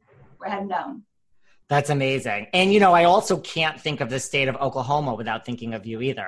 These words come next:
Speaker 1: I know. Well, Brianna lived there, as you
Speaker 2: She
Speaker 1: know.
Speaker 2: did.
Speaker 1: And I was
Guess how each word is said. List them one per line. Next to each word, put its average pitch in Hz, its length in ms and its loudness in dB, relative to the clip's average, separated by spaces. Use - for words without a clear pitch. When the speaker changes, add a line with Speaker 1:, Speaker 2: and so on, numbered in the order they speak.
Speaker 1:
I 302 40 2
know. 302 760 2
Well, 262 260 -2
Brianna 269 400 -2
lived 285 260 -2
there, 202 560 -2
as 202 220 -6
you 208 80 -4
Speaker 2:
She 190 60 -8
Speaker 1:
know. 175 60 -4
Speaker 2:
did. - 120 -6
Speaker 1:
And 202 280 -10
I 254 60 -4
was 262 200 -4